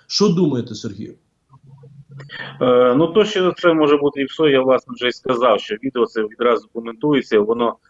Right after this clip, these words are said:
Speaker 2: розшарилося моментально всіма сегментами можливими. Потім з'являється, е, не знаю, чи бачили ви, ні, е, начебто авторства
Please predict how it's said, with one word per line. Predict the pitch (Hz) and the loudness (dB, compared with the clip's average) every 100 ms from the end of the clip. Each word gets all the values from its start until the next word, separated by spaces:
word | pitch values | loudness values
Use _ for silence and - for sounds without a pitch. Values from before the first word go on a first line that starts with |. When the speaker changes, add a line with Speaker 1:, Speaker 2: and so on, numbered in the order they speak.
| - _ | -20 _
Speaker 2:
розшарилося | 117 113 110 - 135 131 120 113 113 107 104 | 0 0 0 -2 2 2 2 0 0 -2 0
моментально | 113 117 113 131 117 101 104 101 104 107 | -2 -4 -2 2 2 0 -4 -4 -6 -12
всіма | - 120 117 | -12 -4 -4
сегментами | 107 117 123 139 127 107 104 | -2 -4 -2 -2 -2 -4 -2
можливими. | 107 107 110 101 95 95 - _ _ | -4 -2 0 0 -2 -10 -16 _ _
Потім | - 123 127 | -8 -2 0
з'являється, | 113 120 127 127 113 - 113 104 - _ _ | 2 2 4 4 2 2 0 0 -8 _ _
е, | 107 104 101 | -6 -4 -2
не | 110 | -2
знаю, | 107 120 107 | 0 0 0
чи | 107 | 0
бачили | 113 107 - 104 | 0 0 0 -2
ви, | 101 107 | 0 -2
ні, | 113 123 110 104 - | -2 -2 -4 -6 -10
е, | 98 98 98 | -10 -8 -4
начебто | 113 117 - - 110 120 | -4 -4 -8 -4 0 2
авторства | 127 110 - - 104 | 2 0 -4 0 0